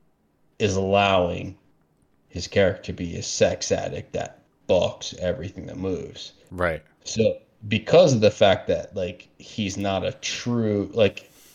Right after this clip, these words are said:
Speaker 1: I'm not saying he's not a true actor. That'd be unreal. But he just plays the same character constantly.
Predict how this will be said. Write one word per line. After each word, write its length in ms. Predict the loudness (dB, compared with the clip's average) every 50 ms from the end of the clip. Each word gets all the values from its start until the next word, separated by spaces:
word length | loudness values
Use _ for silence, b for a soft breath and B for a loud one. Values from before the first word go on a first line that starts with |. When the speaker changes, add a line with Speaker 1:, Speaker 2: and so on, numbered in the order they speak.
| -6
Speaker 1:
I'm 80 | -2 -2
not 100 | -2 -2
saying 280 | 0 0 0 0 0 -2
he's 220 | -6 -8 -10 -10
not 260 | -8 -6 -6 -6 -8 -10
a 20 |
true 400 | -10 -10 -10 -8 -8 -8 -8 -10
actor. 380 | -12 -14 -16 -20 -20 -20 -20 -20 _ _ _ _ _ _ _ _ _ -6
That'd 220 | -6 -6 -6 -8
be 260 | -12 -14 -14 -14 -16 -18 _ _
unreal. 480 | 0 0 0 0 0 -4 -6 -8 -10 -12 B B B B B B B B _ 2
But 160 | 2 2 2
he 220 | 2 -2 -2 -2
just 300 | 0 0 -2 -2 -2 -6
plays 400 | -6 0 2 2 4 2 2 0
the 120 | -2 -4 -4
same 400 | -4 -2 0 0 0 0 -2 -4
character 680 | -8 -4 0 2 4 4 4 4 2 -2 -8 -10 -10 -10
constantly. 800 | -10 -8 -6 -6 -4 -6 -6 -6 -8 -10 -10 -10 -12 -12 -12